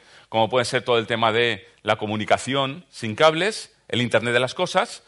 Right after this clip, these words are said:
y toda la parte vinculada con la robotización y con la automati-, automatización. Y eso vinculado con los negocios, las organizaciones y las personas. Todo eso forma un ecosistema de un montón de elementos que tienen que ver con lo que os quiero hablar hoy.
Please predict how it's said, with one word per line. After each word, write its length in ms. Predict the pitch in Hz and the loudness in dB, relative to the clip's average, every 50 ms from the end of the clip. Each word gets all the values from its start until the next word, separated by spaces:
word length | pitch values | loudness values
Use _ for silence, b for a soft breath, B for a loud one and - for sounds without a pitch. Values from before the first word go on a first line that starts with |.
| b b b | b b b
y 140 | b 175 175 | b -8 -2
toda 180 | - 175 165 160 | 2 4 6 6
la 100 | 151 156 | 6 4
parte 220 | 156 151 - 175 | 2 0 0 -2
vinculada 400 | 156 147 127 - 127 127 131 135 | -4 -4 -4 -2 0 0 0 0
con 120 | 127 135 | 0 0
la 100 | 143 143 | 0 0
robotización 880 | 127 131 120 117 110 - 113 104 - 107 - - 139 147 156 175 190 - b b b | 2 0 -2 -2 -2 -6 -6 -10 -10 -10 -6 -4 -4 -2 -2 -4 -8 -14 b b b
y 100 | - 117 | -12 -8
con 160 | 110 127 127 | -4 -4 0
la 60 | 127 127 | 0 0
automati-, 440 | 127 123 127 113 113 110 - 101 - | 0 0 -2 -4 -4 -4 -8 -8 -4
automatización. 840 | - 110 104 90 107 101 98 90 98 - 101 90 - 101 90 85 87 - b b b b b | -4 -4 -4 -4 -4 -6 -6 -6 -6 -8 -10 -8 -6 -6 -6 -6 -8 -12 b b b b b
Y 140 | b 139 151 | b -2 0
eso 380 | 156 147 - - 165 185 202 - b b - | 0 0 0 -2 -4 -4 -4 -8 b b -6
vinculado 500 | 127 127 113 127 123 127 131 139 139 135 | -4 -4 -4 -2 2 2 2 2 2 0
con 160 | 147 151 147 | 0 0 0
los 160 | 123 101 117 | -2 -4 -4
negocios, 480 | 120 135 147 180 175 - 180 180 196 170 | -4 0 0 0 0 0 -4 -4 -2 -2
las 180 | 131 - - | -2 -4 -4
organizaciones 720 | 127 107 127 139 143 139 151 135 151 156 151 151 160 147 | -4 -6 -6 -6 -4 -6 -6 -4 -4 -6 -6 -6 -6 -8
y 40 | 147 | -6
las 140 | 113 104 - | -8 -8 -8
personas. 540 | - - - - - 95 73 65 - - b b b b b | -8 -12 -12 -10 -10 -10 -12 -12 -18 -20 b b b b b
Todo 240 | - 139 139 139 147 | -2 0 2 2 2
eso 160 | 143 - 165 | 2 0 -4
forma 340 | 135 - 127 127 131 131 127 - | -6 -4 -2 0 0 0 0 -2
un 120 | 120 120 | -4 -4
ecosistema 640 | 127 120 143 127 - 127 - - 147 151 165 190 185 B B B B | -4 -4 -4 -8 -8 -10 -8 -8 -6 -4 -4 -4 -6 B B B B
de 140 | 117 131 143 | -4 -2 -2
un 80 | 147 | 0
montón 380 | 143 143 139 131 - 139 135 123 | 0 -2 -2 -2 -2 -2 0 0
de 80 | 117 | 0
elementos 500 | 104 98 110 139 156 165 - 196 208 - | 0 0 0 -2 -4 -4 -4 -8 -8 -6
que 100 | - 127 | -8 -8
tienen 280 | 110 - 123 127 131 123 | -6 -4 -4 -2 -2 -2
que 100 | 135 127 | -2 -2
ver 300 | 110 123 139 165 175 B B B B B | 0 0 -2 -2 -4 B B B B B
con 200 | - 117 123 127 | -2 -2 0 0
lo 80 | 123 - | -2 -4
que 80 | - | -6
os 80 | 98 - | -10 -8
quiero 180 | - 104 95 | -4 -2 -2
hablar 200 | 90 85 80 76 | 0 0 -2 -6
hoy. 180 | 73 73 73 | -6 -8 -14